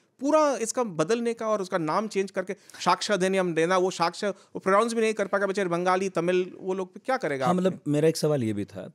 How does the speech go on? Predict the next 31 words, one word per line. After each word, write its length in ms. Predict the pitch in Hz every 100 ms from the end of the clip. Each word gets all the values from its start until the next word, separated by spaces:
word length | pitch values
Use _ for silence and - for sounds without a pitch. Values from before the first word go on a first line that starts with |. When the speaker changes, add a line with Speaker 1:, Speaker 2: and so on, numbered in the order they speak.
| _
Speaker 2:
कि 180 | 123 113
ट्रांसलेशन 600 | 107 120 117 135 123 135
की 80 |
दिक्कत 320 | 143 117 - 117
भी 140 | 120
पता 240 | 117 104
चल 200 | 110 101
रही 220 | 87 87 82
है। 160 | 107 131
कर्नाटक 420 | 110 107 110 117 -
ने 100 | 113
भी 140 | 101
कुछ 180 | 107 107
आपत्ति 360 | 104 101 98 98
जताई 400 | 90 - 87 78
है, 160 | 90 151 _ - - _
कई 160 | 123 123
कानूनों 400 | - 110 117 120
के 140 | 123
नाम 320 | 110 110 113 -
अब 140 | - 107
हिंदी 380 | 101 104 104 131
में 140 | 110
हैं, 260 | 87 90 135 _ - _ -
गैर 280 | 104 131 139
हिंदी 260 | 120 120
प्रदेशों 480 | 123 101 98 95 117
में 240 | 113 117 110
इनसे 220 | 101 117
दिक्कतें 420 | 110 - 123 135
आएंगी? 340 | 135 139 -